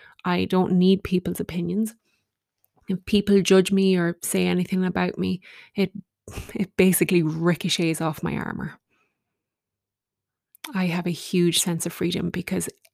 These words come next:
everything I done was simply because I never believed that I was good enough.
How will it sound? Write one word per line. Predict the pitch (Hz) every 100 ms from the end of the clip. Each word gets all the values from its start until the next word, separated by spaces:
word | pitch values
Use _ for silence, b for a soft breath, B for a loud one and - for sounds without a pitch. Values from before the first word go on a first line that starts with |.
| _
everything | 202 202 185 180 185 151 - - 185 - -
I | 180 185 185 185
done | 185 175 175 202 226 B B B B B B B B _ _ _ _ _ _ _ _ _ _ _ _ _ _ _ _ -
was | 170
simply | - 190 175 175 165
because | 170 180 - 165 175
I | 170
never | 170 165 170
believed | 165 156 165
that | 185
I | -
was | -
good | - -
enough. | - 165 -